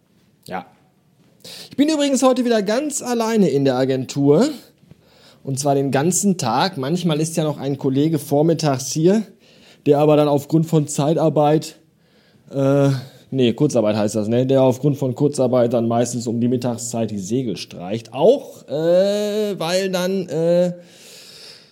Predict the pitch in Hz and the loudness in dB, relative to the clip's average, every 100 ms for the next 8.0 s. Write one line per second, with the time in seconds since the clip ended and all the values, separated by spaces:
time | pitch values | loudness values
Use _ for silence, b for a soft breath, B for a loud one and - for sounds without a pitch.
0 | B _ _ 143 151 160 160 160 147 131 | B _ _ -4 -2 2 2 2 2 0
1 | 127 127 135 143 139 135 135 127 123 113 | 0 0 0 0 0 0 0 0 2 0
2 | 98 101 120 110 151 - 117 B B B | -2 -4 0 2 0 -2 -12 B B B
3 | - 117 123 120 - 117 123 131 127 123 | -14 -10 -8 -6 -6 -8 -4 -2 0 2
4 | 180 196 185 180 175 180 175 123 127 127 | 2 2 2 4 2 2 0 0 2 4
5 | 123 123 120 101 98 98 98 95 85 76 | 2 -2 -4 -6 -4 -6 -6 -6 -6 -6
6 | 69 65 - 107 104 95 95 107 113 98 | -8 -12 -10 -6 -4 -4 -4 -4 -4 -4
7 | 101 92 90 87 85 85 80 67 71 | -4 -6 -4 -6 -4 -6 -8 -10 -12